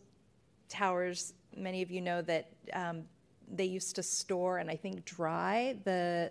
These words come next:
the hoses in. And that's just not the way hoses are stored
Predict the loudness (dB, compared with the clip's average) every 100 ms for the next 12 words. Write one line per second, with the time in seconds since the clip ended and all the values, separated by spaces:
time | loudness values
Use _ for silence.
0 | 0 0 0 2 2 4 0 -2 -4 -2
1 | -2 -2 -4 -6 -10 -18 -18 -20 -6 -2
2 | 0 0 -2 -6 -4 -2 -2 -4 -2 -2
3 | 2 2 4 2 -2 2 2 4 2 2
4 | 0 -2 -4 2 4 4 0